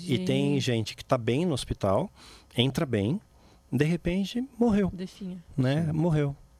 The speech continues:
Speaker 1: Pegaram os órgãos dele, morreu, né? E em época de pandemia não tem necrópsia, né? Você coloca
Speaker 2: É.
Speaker 1: o laudo lá,
Speaker 3: Sim,
Speaker 1: pronto,
Speaker 3: sim.
Speaker 1: acabou.
Speaker 2: Morreu de covid, já
Speaker 1: Morreu
Speaker 2: era.
Speaker 1: de covid, acabou. Então, tem muita coisa nos bastidores, né? Muita coisa,
Speaker 2: Tá.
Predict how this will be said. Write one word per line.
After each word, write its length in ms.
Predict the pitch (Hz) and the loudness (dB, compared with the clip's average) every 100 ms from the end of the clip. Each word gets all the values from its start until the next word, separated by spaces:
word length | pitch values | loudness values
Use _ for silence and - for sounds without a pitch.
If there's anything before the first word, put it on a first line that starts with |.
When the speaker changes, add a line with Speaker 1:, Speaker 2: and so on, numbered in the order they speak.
| _ _ | _ _
Speaker 1:
Pegaram 280 | 135 123 131 | -2 2 2
os 100 | 135 | 2
órgãos 340 | 123 123 120 117 | 0 0 0 0
dele, 140 | 120 | 0
morreu, 380 | 139 120 131 156 - _ - - - - | 0 0 0 -4 -12 _ -20 -20 -20 -6
né? 380 | 107 107 131 147 | -2 0 -2 -4
E 300 | 123 113 110 104 | -4 -2 0 0
em 40 | |
época 200 | 110 - | 0 -2
de 80 | 110 | -4
pandemia 440 | - 110 107 110 | -2 0 2 2
não 100 | 135 | 0
tem 120 | 139 147 | 0 -2
necrópsia, 540 | 113 117 123 - 120 | 0 0 -2 -2 -2
né? 160 | 120 131 - - - - | -2 -2 -8 -20 -20 -6
Você 180 | - | -2
coloca 420 | 107 101 101 101 117 | 0 0 0 0 0
Speaker 2:
É. 20 | |
Speaker 1:
o 40 | |
laudo 300 | 110 110 117 | 0 0 0
lá, 140 | 117 139 | 0 0
Speaker 3:
Sim, 60 | 98 | 0
Speaker 1:
pronto, 260 | 135 135 | -2 -2
Speaker 3:
sim. 60 | - | -2
Speaker 1:
acabou. 220 | 151 131 | -2 0
Speaker 2:
Morreu 160 | 190 190 | -2 -6
de 60 | - | -8
covid, 500 | 196 185 190 196 214 | -10 -6 -8 -8 -4
já 80 | |
Speaker 1:
Morreu 160 | 131 135 | 0 2
Speaker 2:
era. 100 | 127 | 0
Speaker 1:
de 60 | 120 | 0
covid, 240 | 135 127 | -2 -2
acabou. 280 | 123 135 98 - - - - - | -2 -2 -4 -8 -20 -18 -18 -4
Então, 380 | 127 127 190 220 | -2 2 2 2
tem 160 | - 185 | 2 2
muita 340 | 202 254 247 | 4 2 0
coisa 380 | - 147 127 104 | 0 2 2 0
nos 240 | 101 101 | 0 0
bastidores, 680 | 104 92 - - 85 85 90 | 2 0 -2 -4 -2 -2 0
né? 140 | 101 | 0
Muita 500 | 98 113 143 180 165 | 2 4 4 2 0
coisa, 360 | - 190 87 - | -2 0 0 -2
Speaker 2:
Tá. 180 | 202 | -8